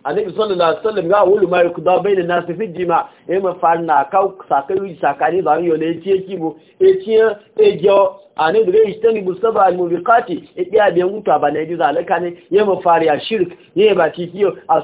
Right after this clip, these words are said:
sihir, ya ta ci kiyo, qatlun nafs. E zula rayu nga ibe haki wi ma. Annabi ga bayin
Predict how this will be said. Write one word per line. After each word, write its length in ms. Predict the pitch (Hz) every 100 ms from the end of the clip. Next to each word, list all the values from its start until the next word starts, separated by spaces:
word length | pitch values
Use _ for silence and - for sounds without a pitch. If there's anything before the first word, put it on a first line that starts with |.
| -
sihir, 380 | 226 190 - -
ya 160 | 180 220 220
ta 120 | 208
ci 120 | 185 175
kiyo, 280 | 208 202 - - _ -
qatlun 440 | 165 160 165 151
nafs. 180 | 180 180 - _ _ _ 175
E 100 | 180
zula 300 | 165 185 196
rayu 560 | 202 196 185 185 180 - -
nga 240 | 147 165 175
ibe 440 | 202 175 165 156 _ _
haki 360 | - 196 190 180
wi 240 | 196 190
ma. 240 | 185 175 175 -
Annabi 360 | 147 175 226 180
ga 100 | 180 180
bayin 320 | 190 185 165